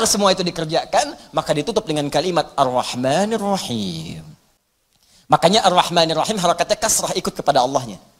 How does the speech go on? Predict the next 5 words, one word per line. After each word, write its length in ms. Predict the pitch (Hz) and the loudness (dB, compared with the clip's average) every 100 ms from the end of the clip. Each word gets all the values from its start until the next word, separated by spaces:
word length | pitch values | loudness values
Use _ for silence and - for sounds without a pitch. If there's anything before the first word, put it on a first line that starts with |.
| _ | _
sifatnya. 480 | - 147 147 - - _ _ _ _ | -6 0 0 -2 -20 _ _ _ _
Silakan 320 | - 190 190 175 | 2 6 6 4
cek. 220 | 160 127 - _ _ _ _ _ _ | 0 -2 -12 _ _ _ _ _ _
Bismillahirrahmanirrahim. 3250 | 143 202 - 185 185 180 214 220 202 160 127 165 180 175 - 170 175 254 262 196 277 330 - 190 185 175 170 180 233 165 160 151 | 2 4 4 2 4 8 8 6 2 -4 2 2 6 4 2 -6 2 2 4 2 2 2 2 2 4 2 0 -2 -4 0 -2 -2
Nggak 160 | 151 | 0